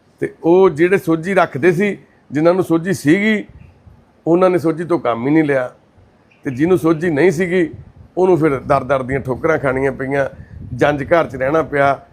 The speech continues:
ਸਕੂਲ ਦੀ ਗਰਾਊਂਡ 'ਚ ਪੈਣਾ ਪਿਆ, ਸੜਕਾਂ 'ਤੇ ਸੌਣਾ ਪਿਆ ਭੈਣ। ਤੇ ਧੰਨਵਾਦ ਆ ਅੱਜ ਇਹਨਾਂ ਦੇ ਚਾਚਾ ਜੀ ਤੇ ਅੱਜ ਇਹਨਾਂ ਦੇ ਫੁੱਫੜ ਜੀ ਇੱਥੋਂ ਸਾਡੇ ਕੋਲੋਂ ਲੈਣ ਆਏ ਨੇ। ਬਹੁਤ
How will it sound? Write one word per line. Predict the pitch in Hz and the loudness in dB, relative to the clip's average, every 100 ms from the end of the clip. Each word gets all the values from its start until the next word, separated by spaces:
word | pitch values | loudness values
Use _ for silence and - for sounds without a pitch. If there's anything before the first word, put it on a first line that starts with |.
| - - | -20 -20
ਸਕੂਲ | - 156 170 156 | -2 2 4 2
ਦੀ | |
ਗਰਾਊਂਡ | 143 135 139 151 | -2 2 2 2
'ਚ | 135 | -4
ਪੈਣਾ | 131 135 135 | -4 -2 -2
ਪਿਆ, | 131 135 135 127 - _ | -4 -4 -4 -6 -16 _
ਸੜਕਾਂ | - 185 180 185 | -4 -2 0 0
'ਤੇ | 151 147 | 0 -2
ਸੌਣਾ | 120 104 | -4 -4
ਪਿਆ | 98 101 98 - | -8 -12 -16 -14
ਭੈਣ। | 110 110 _ _ _ - _ _ _ | -14 -16 _ _ _ -20 _ _ _
ਤੇ | 113 - | -8 0
ਧੰਨਵਾਦ | 160 135 139 147 | 0 2 0 2
ਆ | 151 151 - - 147 120 | 2 2 -2 -8 -4 0
ਅੱਜ | 143 131 | 0 0
ਇਹਨਾਂ | 151 160 | 0 0
ਦੇ | 147 | 0
ਚਾਚਾ | 139 135 - 160 | -2 -2 2 2
ਜੀ | 160 160 - - _ _ - | 2 0 -6 -20 _ _ -12
ਤੇ | - 147 | -2 -2
ਅੱਜ | 131 | -2
ਇਹਨਾਂ | 147 151 | -2 -2
ਦੇ | 147 | -2
ਫੁੱਫੜ | 127 - 143 | -4 -2 0
ਜੀ | 135 139 131 - - - 147 | 2 0 -2 -12 -20 -10 -8
ਇੱਥੋਂ | 143 147 | -4 -2
ਸਾਡੇ | 139 127 | -2 -2
ਕੋਲੋਂ | 123 131 | -4 -4
ਲੈਣ | 117 117 127 | 0 0 2
ਆਏ | 135 127 | 0 0
ਨੇ। | 135 147 - _ _ - - | -2 -6 -8 _ _ -20 -16
ਬਹੁਤ | 120 151 175 | -2 0 2